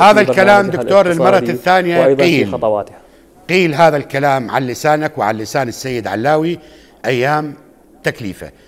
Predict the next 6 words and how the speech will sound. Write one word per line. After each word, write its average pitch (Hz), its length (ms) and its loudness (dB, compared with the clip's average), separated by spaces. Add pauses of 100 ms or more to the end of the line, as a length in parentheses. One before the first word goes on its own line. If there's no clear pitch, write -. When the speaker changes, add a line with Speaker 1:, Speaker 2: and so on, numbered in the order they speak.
(180)
Speaker 1:
ولكن 208 400 4
أتوقف 180 680 0 (100)
عند 127 180 -6
نقطة 143 340 -4
ذكرتها 135 440 -6
سيادتك، 120 600 -6